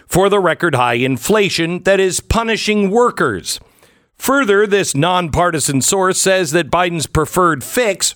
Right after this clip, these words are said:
raising taxes, will only make the economy worse. The C B O's annual economic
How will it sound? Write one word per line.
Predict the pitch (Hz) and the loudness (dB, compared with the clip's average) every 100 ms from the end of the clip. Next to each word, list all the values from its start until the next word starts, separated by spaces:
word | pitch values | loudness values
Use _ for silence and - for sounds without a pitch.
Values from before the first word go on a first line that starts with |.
| - | -4
raising | 120 196 202 135 151 123 | 0 2 0 0 -2 -4
taxes, | - 240 240 - 190 208 - - - - | -4 -4 -2 0 2 0 -4 -14 -16 -2
will | 156 202 196 - | 2 2 0 0
only | 220 262 277 269 | 0 2 2 2
make | 220 165 - | 0 -2 -4
the | - 196 | -2 0
economy | 190 - 147 131 123 151 | 0 0 0 0 0 0
worse. | 170 202 226 160 - - - - _ _ - - | 0 2 2 0 -2 -4 -6 -14 _ _ -20 -12
The | - 101 | -4 -2
C | - 170 | -2 0
B | 165 | 0
O's | 156 131 | 0 -2
annual | 160 175 185 170 160 147 | -2 -2 2 2 0 -2
economic | 180 180 165 160 143 - | -4 -2 -2 0 -2 -4